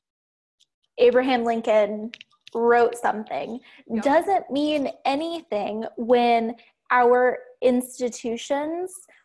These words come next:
Speaker 1: were, w-, were and are so, um,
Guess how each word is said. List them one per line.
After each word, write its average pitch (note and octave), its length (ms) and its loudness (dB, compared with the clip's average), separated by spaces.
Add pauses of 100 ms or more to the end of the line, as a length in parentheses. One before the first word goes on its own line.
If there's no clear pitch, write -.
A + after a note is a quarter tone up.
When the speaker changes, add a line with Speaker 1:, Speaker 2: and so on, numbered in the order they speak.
Speaker 1:
were, A#3 640 4 (960)
w-, A#3 220 -2 (180)
were A#3 420 2
and B3+ 200 0 (140)
are B3+ 460 0 (120)
so, B3 920 2
um, A#3 560 -4